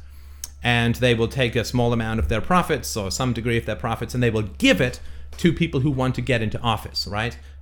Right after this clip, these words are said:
And through that, the money is then, through the monopoly of force that the government represents, through the, you know, one police force, one army, one court system, one jail, uh, no competition, uh, uh, uh, no efficiency, no optimization,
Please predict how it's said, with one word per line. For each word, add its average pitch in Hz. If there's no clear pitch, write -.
And 123
through 123
that, 120
the 117
money 127
is 113
then, 127
through 135
the 117
monopoly 147
of 120
force 127
that 101
the 120
government 120
represents, 117
through 131
the, 107
you 120
know, 110
one 127
police 120
force, 113
one 123
army, 113
one 131
court 123
system, 107
one 127
jail, 110
uh, 98
no 156
competition, 117
uh, 101
uh, 98
uh, 92
no 120
efficiency, 120
no 110
optimization, 113